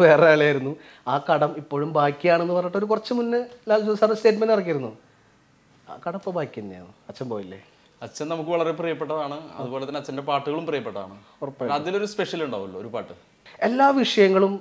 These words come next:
Speaker 1: അച്ഛനെ, അച്ഛൻ പ്രതിപാദിച്ചിട്ടുണ്ട്. ഇപ്പൊ നമ്മളിപ്പോ, ഏഹ്, ഭയങ്കര പെപ്പി ആയിട്ടുള്ള അല്ലെങ്കിൽ, ഏഹ്, ആളുകൾക്ക് എൻജോയ് ചെയ്യാൻ പറ്റുന്ന പകൽ മുഴുവൻ പോലെയുള്ള പാട്ടുകൾക്കൊപ്പം തന്നെ അച്ഛൻ്റെ രാഷ്ട്രീയമൊക്കെ അച്ഛൻ പാട്ടോടെ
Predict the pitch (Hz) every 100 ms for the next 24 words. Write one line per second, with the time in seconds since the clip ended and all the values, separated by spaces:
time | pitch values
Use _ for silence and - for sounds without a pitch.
0 | - 170 - 180 180 175 - - 160 170
1 | 165 175 175 - 165 151 147 143 139 117
2 | 113 151 151 156 160 156 - - - 147
3 | 143 139 135 135 131 143 143 143 151 160
4 | 156 156 151 151 147 143 143 147 143 143
5 | 131 135 139 143 143 151 147 151 156 156
6 | 147 147 147 143 143 147 147 147 147 147
7 | 147 147 143 151 156 151 156 156 135 127
8 | 143 - - - 160 - - 208 226 220
9 | 185 - 180 185 - 175 - 156 151 147
10 | 135